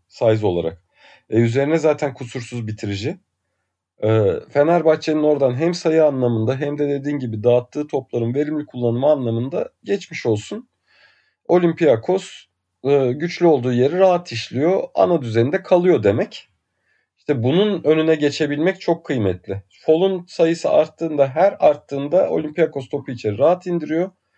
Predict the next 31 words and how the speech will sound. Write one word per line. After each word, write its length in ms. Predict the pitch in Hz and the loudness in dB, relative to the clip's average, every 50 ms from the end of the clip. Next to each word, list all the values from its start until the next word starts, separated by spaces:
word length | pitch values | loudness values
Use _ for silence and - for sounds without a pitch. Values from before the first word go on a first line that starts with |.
| _ _ _ _ - | _ _ _ _ -4
Ya 100 | - 175 | -2 0
da 80 | 175 180 | 0 0
çok 260 | 180 - 214 214 - | 0 0 0 0 2
kolay 240 | - 156 175 190 196 | 2 4 4 2 0
hücum 240 | 185 170 185 185 180 | 0 -2 -2 -2 0
reboundunu 460 | 165 143 143 139 135 139 147 151 165 | 2 2 4 2 2 0 0 2 2
aldı, 560 | 165 156 139 123 123 143 185 202 208 - - _ _ _ _ _ _ _ _ _ _ _ _ _ _ _ - | 4 4 2 2 0 -2 -2 -2 -2 -4 -8 _ _ _ _ _ _ _ _ _ _ _ _ _ _ _ 0
momentumu 560 | 151 185 190 180 160 127 117 113 170 175 185 | 2 4 4 4 4 2 0 -2 -2 -2 0
elinde 340 | 196 190 185 190 180 190 180 | 0 0 0 -2 -2 -2 -4
tuttu. 440 | - - - _ _ - 92 92 - _ _ _ _ _ _ _ _ _ _ _ - - | -6 -12 -20 _ _ -10 -10 -10 -12 _ _ _ _ _ _ _ _ _ _ _ -6 -4
Ya 140 | 98 107 | -2 -2
bundan 360 | 120 151 185 190 185 190 185 190 | 0 0 0 2 4 4 4 2
mümkün 340 | 185 180 180 175 175 175 | 2 0 -2 -2 -2 0
olunca 320 | 180 180 170 156 151 151 170 | 2 4 4 2 2 0 0
uzak 340 | 170 151 151 160 156 - - | 2 2 2 0 0 -2 -6
durmak 380 | 147 135 117 107 101 - - | -4 -2 -2 -2 -2 -2 -2
lazım. 260 | 104 95 85 82 92 | -2 -2 -2 -2 -6
İşte 260 | 101 101 - - 127 123 | -10 -8 -6 -6 -4 -2
Vezenkov 580 | 131 135 131 143 156 156 151 - - 104 87 | -2 -2 0 0 0 0 0 -2 -2 -2 0
o 140 | 76 123 - | -2 -4 -2
tarz 200 | - - 147 139 | 0 0 0 0
şutlar 300 | - - - - 170 170 | -2 -10 -6 0 0 0
sokar 460 | 170 - - 165 151 151 - 185 170 | 0 0 -2 -2 0 2 2 2 2
mı? 280 | 151 147 160 208 214 _ _ | 2 -2 -8 -10 -12 _ _
Sokar. 520 | _ - - - 165 165 - 196 165 120 - | _ -6 -2 -2 0 2 2 2 2 0 -2
Yani 200 | - 107 110 113 | -2 -2 -2 0
buna 140 | 117 127 135 | 0 2 2
yapacak 420 | 139 139 127 - - 143 143 139 | 2 2 2 -2 -6 -12 -12 -12
bir 60 | - - | -14 -10
şey 160 | - 175 185 | -4 -2 -2
yok. 200 | 180 135 113 | -2 -2 -4